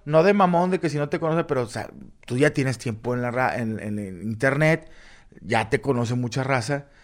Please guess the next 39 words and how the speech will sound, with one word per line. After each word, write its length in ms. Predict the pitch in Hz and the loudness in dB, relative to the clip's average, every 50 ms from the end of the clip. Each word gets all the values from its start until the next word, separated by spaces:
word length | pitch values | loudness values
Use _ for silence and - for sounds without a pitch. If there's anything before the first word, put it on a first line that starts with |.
| _ _ | _ _
Entonces 200 | _ - - 139 | _ -14 -10 -6
dices 220 | 143 143 127 151 143 | -6 -4 -2 0 0
la 120 | 135 127 | 0 0
gente, 240 | 120 135 120 - 104 | -2 -4 -6 -6 -6
"Oye, 180 | - 185 - | -6 -6 -6
pues 160 | - - 147 127 | -8 -8 -8 -6
vamos 180 | 135 156 156 | -6 -6 -6
con 140 | - 180 165 | -4 -4 -2
el 100 | 151 135 | -2 -2
Gus, 260 | 117 - 202 233 226 180 | -2 -2 -2 -2 -2 -2
de 100 | 156 - | -6 -8
chido, 360 | - - 190 208 208 180 139 | -6 -4 -2 0 2 2 2
güey". 140 | 110 101 101 | 0 0 -2
Ya 140 | 107 107 | -2 -2
tienes, 400 | 107 143 143 160 160 143 - - - _ - - - - - - - | -2 -2 -2 -2 -2 -4 -6 -10 -20 _ -20 -20 -20 -20 -20 -20 -18
pues, 140 | - 104 104 | -10 -4 -2
un 80 | 113 | 2
mercado 500 | 135 151 151 - - 139 143 147 160 170 | 2 2 4 4 6 6 8 8 8 6
y 40 | 160 | 6
la 100 | 143 120 | 2 2
gente 240 | 107 123 117 - 139 | 0 -2 -4 -6 -4
te, 240 | - - 139 123 110 | -2 -2 -2 -2 -2
te 140 | 104 117 107 | -4 -6 -6
conoce. 440 | - 113 123 160 175 139 143 117 107 - - - - - - - _ _ _ | -4 -2 0 0 0 0 -2 -6 -8 -10 -20 -20 -20 -20 -20 -20 _ _ _
Pero 300 | - 127 120 120 120 113 | -2 0 2 2 2 2
cuando 240 | 117 123 120 123 123 | 0 0 -2 0 0
es 100 | 127 135 | 0 2
así, 220 | 151 165 156 170 165 | 2 2 4 2 2
Juan 260 | 160 - 156 151 165 | 2 4 2 4 6
Nadie, 320 | 170 160 160 160 170 165 156 | 6 6 6 6 6 2 0
así 180 | 151 147 156 | 0 -2 -4
que 100 | - 151 | -4 -2
dices 180 | 151 143 147 139 | -2 -2 -2 -2
tú, 100 | - 151 | -2 -2
"Y 160 | 139 127 131 | -2 -2 0
ya, 220 | 131 151 170 180 - - | 2 2 2 2 0 -4
vente, 240 | 185 214 202 - 262 | -4 -4 -4 -2 -4
verga". 320 | 262 254 226 247 233 190 160 | -4 -4 -4 -6 -8 -8 -8
"Ah, 280 | 143 110 135 165 202 | -6 -4 -2 -2 -2